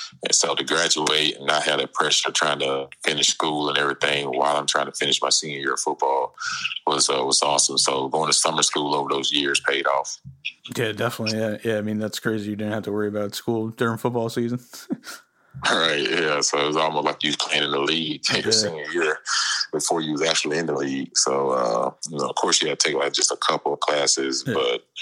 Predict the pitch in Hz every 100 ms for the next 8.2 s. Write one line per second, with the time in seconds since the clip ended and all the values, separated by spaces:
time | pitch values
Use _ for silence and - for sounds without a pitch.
0 | - - - 71 71 67 65 67 - 67
1 | 67 65 60 - _ - 71 73 69 67
2 | 76 - - 67 69 69 65 64 64 67
3 | 69 - - - - - 57 - - -
4 | 139 - 123 - 151 - 139 135 - -
5 | - - 139 143 _ _ _ - - _
6 | _ - 127 123 147 151 117 - 131 127
7 | 117 110 113 - - - 107 110 98 -
8 | 104